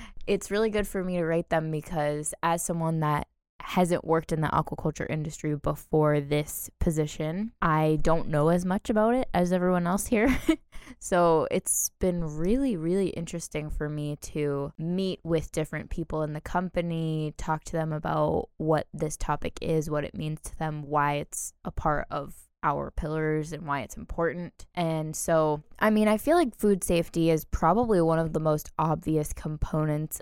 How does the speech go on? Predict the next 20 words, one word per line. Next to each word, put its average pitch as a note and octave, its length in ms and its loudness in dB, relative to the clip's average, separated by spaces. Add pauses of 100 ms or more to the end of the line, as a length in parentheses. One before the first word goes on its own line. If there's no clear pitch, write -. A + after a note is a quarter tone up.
of D#3 400 6
the F3 80 4
four E3+ 300 2
pillars F#3 480 0
of F#3 120 -6
sustainability, F3+ 760 0
just A3 240 -2
because E3 480 0 (180)
in G3+ 160 2
order A3+ 240 0
for - 240 2 (160)
any G3 320 4
consumer E3+ 540 -2
to D3+ 80 0
feel D#3+ 560 2
even E3+ 200 2
remotely D#3 540 2
confident D3 720 0
in D3+ 140 0
buying C#3+ 420 -2